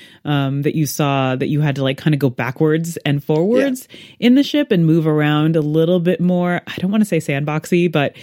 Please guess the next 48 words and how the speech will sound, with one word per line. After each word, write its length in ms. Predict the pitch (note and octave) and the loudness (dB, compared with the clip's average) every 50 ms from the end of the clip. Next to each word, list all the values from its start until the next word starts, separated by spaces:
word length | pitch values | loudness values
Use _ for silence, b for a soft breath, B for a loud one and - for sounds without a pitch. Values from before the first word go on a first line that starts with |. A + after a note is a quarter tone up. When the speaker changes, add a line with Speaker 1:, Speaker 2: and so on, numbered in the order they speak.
| B B | B B
Speaker 1:
you 160 | B F3 G3 | B 4 4
had 340 | F#3 F3 G3+ G3 F3 - _ - | 4 4 2 0 -2 -2 _ -4
access 520 | D#3 D3+ D#3 - - D#3 D3+ C#3+ - - - b b b b b _ - | -2 -2 -2 -2 0 0 0 0 -2 -8 -16 b b b b b _ -4
back 340 | - C#3+ C3+ C#3+ - - - | -4 -2 -2 -4 -8 -10 -6
to 140 | - D#3+ C3+ | -4 -4 -2
things 420 | - D#3 D3 C#3 C3+ C#3 C#3 C3 | 0 0 0 0 0 -2 -2 -4
that 100 | C#3+ C#3 | -4 -4
you 140 | - D3 D3 | -2 -2 -2
had 80 | C#3 C3+ | -2 -2
already 260 | C3+ C#3 C3+ C#3 C3+ | -2 -2 -2 -2 -2
gone 300 | B2+ C#3+ C3 C3 C3 B2+ | -2 -2 -2 -2 -4 -4
through 220 | D3 D3 C3+ C3 | -4 -2 -2 -2
in 100 | C3+ B2+ | -2 -4
order 240 | - - C3+ C3+ B2+ | -4 -4 -4 -4 -4
to 80 | C3 B2+ | -6 -6
continue 600 | - D3 C3+ - - D3 C#3+ C#3 C#3 C#3 C3+ - | -4 -4 -4 -2 -2 -2 -2 0 0 -2 -2 -4
on 360 | F2 B2+ B2+ C3 C3 C3 B2+ | -4 -2 -2 -2 -2 -2 -2
to 80 | - | -2
move 180 | C#3 C3 C3 B2+ | -4 -4 -4 -2
forward 400 | - C#4 D#4 D#4 A3+ F3 E3 D#3+ | 0 0 2 2 4 2 2 2
and 80 | D3+ D3+ | 0 -2
solve 200 | D#3 D3 C3+ C3 | -4 -4 -4 -4
the 80 | D3 | -6
puzzle. 360 | - - F3 D#3 D3+ C#3 C3 B B B B B B B | -2 -2 0 0 0 -2 -4 B B B B B B B
Whereas 320 | B E3 D#3+ D#3 D#3 C#3+ E3 | B 2 4 4 2 2 0
I 60 | E3+ | 0
think 160 | - E3+ D#3+ | 0 0 -2
in 100 | E3 D#3 | -2 -2
the 80 | D3 C#3+ | -2 -2
main 380 | D3 D#3+ E3+ F3+ F#3+ F#3+ F#3+ | -2 0 0 0 2 2 2
game, 360 | E3+ E3+ D3+ D3 C#3+ C#3+ C#3 C3+ B B B B B B B - - _ _ - | 2 2 0 0 0 -2 -4 -6 B B B B B B B -20 -20 _ _ -2
it 160 | - F3 - | 0 0 2
was 240 | E3+ D#3+ D3+ C#3+ - _ _ | 2 2 0 0 -4 _ _
pretty 400 | - - - - G#3 G#3 G3 E3 | -20 -8 0 2 2 4 4 2
linear. 580 | D3+ D3 D3 C#3+ C#3 C3+ A#2+ D2 D2 F#2 - - - | 2 2 2 2 0 0 -2 -4 -6 -8 -8 -6 -4
Like, 240 | D#3+ D3+ C#3+ - | -2 -2 -2 0
the 380 | - D#3 D3 C#3+ C#3+ C#3 C#3 - | 0 0 2 2 2 0 0 0
amount 340 | - D#3 D#3+ D#3 D#3 D#3+ D#3+ | 0 2 2 2 2 2 0
of 80 | D3+ | -2
times 400 | - - D#3+ D3 D3 D3 D3 C#3 | -4 -4 -2 0 0 0 -2 -2
that 80 | D3 - | -4 -4
you 180 | - D3 C#3 C3+ | -2 -2 -2 -2
went 380 | C#3 C#3+ C#3 C3+ - - _ | -2 -2 -4 -4 -6 -8 _
back 440 | - D3+ C3+ C3+ C3 B2+ - - - | -4 -4 -2 -2 -4 -6 -8 -8 -6
was 220 | C#3 C#3+ C3+ C3 | -4 -4 -4 -2
minimal. 480 | C3+ C#3 C#3 C#3 C#3 C#3 C3+ B2+ B2+ C3 | -2 -2 -2 0 0 0 -2 -2 -2 -2
I 100 | C#3 C#3 | -4 -4
believe 300 | C#3 D3+ D3+ C#3+ C#3 - | -2 -2 -2 -4 -4 -6